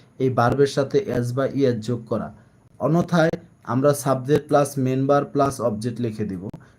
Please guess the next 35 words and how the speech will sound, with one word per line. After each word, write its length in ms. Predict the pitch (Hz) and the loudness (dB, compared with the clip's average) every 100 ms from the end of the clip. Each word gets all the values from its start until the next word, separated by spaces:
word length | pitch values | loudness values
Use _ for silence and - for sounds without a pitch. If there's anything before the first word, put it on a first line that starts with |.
| _ | _
সাবজেক্ট 640 | - - 135 127 151 156 | -6 0 0 0 -2 -2
প্লাস 320 | - 147 139 135 | 2 2 2 0
মেইন 220 | 123 127 | 0 0
ভার্ব 260 | 127 135 | 0 -2
প্লাস 360 | 135 135 131 131 | -2 -2 -2 -4
অবজেক্ট 380 | 120 107 107 104 | -4 -4 -4 -6
লিখে 220 | 101 95 | -10 -12
দেব। 260 | 87 78 - - _ _ _ | -12 -14 -16 -20 _ _ _
কি 80 | 131 | -4
বলেছে 320 | 131 139 135 | 0 0 0
বুঝতে 260 | 139 135 139 | -2 -4 -4
পেরেছেন? 360 | 139 135 135 90 - - _ - | -4 -4 -8 -8 -14 -20 _ -16
সাবজেক্ট 580 | - 123 123 127 147 - | -2 0 0 0 -2 2
প্লাস 440 | 147 147 - - - _ _ - | 4 4 0 -14 -18 _ _ -4
মেইন 240 | 113 135 | 0 2
ভার্ব 180 | 135 139 | 4 2
প্লাস 300 | 139 147 143 | 2 0 2
অবজেক্ট 420 | 147 131 160 180 - - _ | -2 -2 -4 -4 -8 -20 _
অথবা 320 | 127 127 139 131 | -4 0 0 0
সাবজেক্ট 520 | - 135 123 143 143 | 0 -2 0 0 2
প্লাস 300 | 143 131 139 | 0 0 -2
মেইন 260 | 127 131 | -2 0
ভার্ব 220 | 131 143 151 - - - _ | 2 2 0 -10 -20 -20 _
প্লাস 320 | 135 135 123 | 0 0 0
এস 220 | 127 127 131 | -2 -2 0
বা 140 | 147 | 0
ইএস 360 | 139 151 147 - | 2 0 0 -2
প্লাস 320 | 127 117 123 | -2 0 -2
অবজেক্ট, 460 | 117 90 95 - | -4 -4 -10 -8
এই 140 | 117 143 | -6 -6
স্ট্রাকচার 560 | - 139 127 - 143 | -4 -4 -4 -4 -2
দুইটা 280 | 131 135 - | -2 -4 -6
আমরা 320 | 160 120 120 | -6 -4 -4
সবাই 380 | 123 - 117 123 | -4 -4 -2 0
একটু 340 | 123 - 214 | -2 -4 -6